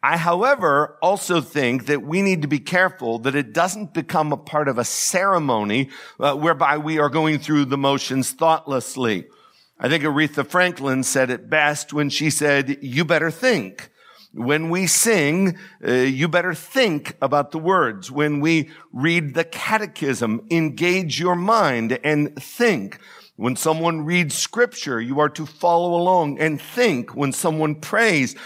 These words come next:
you are to engage your mind. Don't daydream, but think. When the preacher preaches, pay attention. Think. And when a benediction is voiced, we are to think,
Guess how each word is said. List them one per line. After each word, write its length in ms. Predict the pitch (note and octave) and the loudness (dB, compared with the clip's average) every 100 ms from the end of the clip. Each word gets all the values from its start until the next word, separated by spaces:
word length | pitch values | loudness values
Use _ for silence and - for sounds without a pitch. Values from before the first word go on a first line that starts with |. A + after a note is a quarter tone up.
| - - | -16 -2
you 180 | D3+ D#3 | 0 2
are 80 | |
to 180 | D#3 D#3+ | 0 -2
engage 560 | D#3 C#3 E3 E3+ C#3 A#2+ | -2 0 0 0 -2 -2
your 100 | E3 | -2
mind. 640 | D#3+ F3+ G3+ F3 A#2 G#2 | 0 0 2 2 0 -2
Don't 300 | A#2 C3 A#2+ | -2 -4 -2
daydream, 640 | A#2 G#3+ G#3 C#3 B2+ G#2+ G#2+ | 0 0 0 0 0 0 0
but 200 | B2 - | -4 -8
think. 560 | - - A#3 B2+ G2 - - - - | -8 0 2 0 -6 -18 -20 -16 -4
When 160 | C3 | -2
the 80 | C3+ | 0
preacher 480 | - F3 F3+ - E3 | -2 -2 -2 -2 -2
preaches, 600 | - F3 F3+ - A3+ - - - | 0 0 0 0 -2 -2 -6 -14
pay 200 | - C#3 | -4 0
attention. 760 | E3+ - G#3+ A3 - B2+ G#2+ - _ | 0 2 0 0 -2 -2 -4 -10 _
Think. 840 | - - - A#3+ F#3 F#2 - - _ _ _ _ _ | -20 -8 2 2 2 -2 -12 -20 _ _ _ _ _
And 180 | C3+ C#3 | -4 -2
when 480 | C3 F3+ G#3 G#3+ G#3+ | 2 2 2 0 0
a 80 | D#3+ | -2
benediction 1400 | C3+ G#2+ G#2+ F#3+ G#3+ A3+ E3+ B3+ B3+ - - C3 A#2+ B2+ | -2 -8 0 0 0 -4 -2 -2 -2 -4 0 2 2 0
is 400 | - C3 B2+ G2+ | 0 -2 -2 -2
voiced, 680 | A#2 A2+ A2+ F3 - - - - - - | 0 2 2 0 -4 -8 -14 -20 -20 -10
we 180 | C3+ D#3+ | 0 2
are 100 | D#3+ | 2
to 220 | D#3+ E3+ | 0 -6
think, 800 | - - - B3 F3+ F#3 E3+ - | -8 -10 -2 0 2 -2 -6 -10